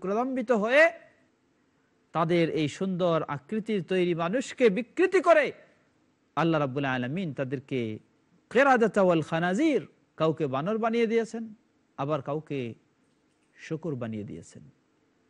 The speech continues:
ওয়া আবাদাত তাগুত, এবং তাদেরকে পরিণত করেছেন তাগুতের পূজারী হিসাবে, গায়রুল্লাহর আবেদ হিসাবে, শয়তানের ইবাদতকারী হিসাবে, মুশরিক হিসাবে তাদেরকে পরিণত করে দিয়েছেন। এটা তাদের প্রতি তাদের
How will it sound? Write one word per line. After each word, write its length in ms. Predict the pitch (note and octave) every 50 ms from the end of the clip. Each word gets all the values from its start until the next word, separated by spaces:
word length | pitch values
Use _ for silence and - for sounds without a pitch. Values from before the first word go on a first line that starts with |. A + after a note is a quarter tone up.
| _ -
ওয়া 220 | B2 B2+ B2+ B2
আবাদাত 400 | D3 D3 C3+ C3 B2 B2 A#2+ A#2 _ -
তাগুত, 720 | C#3 B2+ A#2+ A2+ A#2 C#3+ F3+ A3 G#3+ E3+ C3 - _ _ - - - _ _ _ _ _ _ _ _ _ _ _ _ _ _ _ _ _ _ _ -
এবং 220 | B2 B2 B2+ A#2+
তাদেরকে 380 | - D3+ D#3+ D#3+ F3 D#3 D#3+ C#3+
পরিণত 420 | A2 C3 C#3+ E3 F#3+ G3 F3 -
করেছেন 560 | F3+ - F3 D#3 C#3+ - - C3+ A#2+ A2+ G#2+ G#2 _
তাগুতের 600 | - A#2+ A#2 A#2 A2 C#3 F#3 G3+ - - D#3+ D3 A2+ - - _ _ _ _
পূজারী 320 | - B2 D#3 D#3 C#3+ B2 A2+ -
হিসাবে, 360 | - - - G2 - _ C3 _ _ _ _ _ _ _ _ _ _ _ _ _ _ _ _ - C3+
গায়রুল্লাহর 500 | D3 A3 C4 B3 C4 A#3+ A#3 A3+ G3 E3 - _ _ _ _ _ _ _ _ _ _ _
আবেদ 320 | C3+ D#3+ F#3 F#3+ C4+ C#4+
হিসাবে, 420 | A3+ G#3+ F3+ - G3 E3 C#3+ C3+ A#2
শয়তানের 500 | - - G3 A3 G#3 B3+ B3+ A#3+ A3+ G#3
ইবাদতকারী 540 | F#3+ G3 F#3+ G3+ A3 G#3+ - B3 A#3+ G#3+ G3
হিসাবে, 400 | E3+ D#3+ - - B2+ A2+ A2+ G#2+
মুশরিক 420 | C#3 F#3+ - - - E4 F#4 C#4+
হিসাবে 340 | D4 B3+ - B3+ A3+ G3+ F#3
তাদেরকে 480 | F3 D#3+ D3+ D3+ C3+ - - A#3+ D4+ - _ _ _ _ _ _ _ -
পরিণত 360 | C#3+ D#3 E3+ D#3 C3+ - B2+
করে 200 | - - G#2+ G#2
দিয়েছেন। 360 | G#2 - - - _ _ _ _ _ _ _ _ _ _ _ _ _ _ _ -
এটা 180 | B2 A#2 C#3+
তাদের 280 | C3 E3 F3+ B3+ C4 G#3+
প্রতি 360 | - A3+ E3+ - F#3+ D#3+ C3+
তাদের 320 | - D#3 D#3 E3+ G3 E3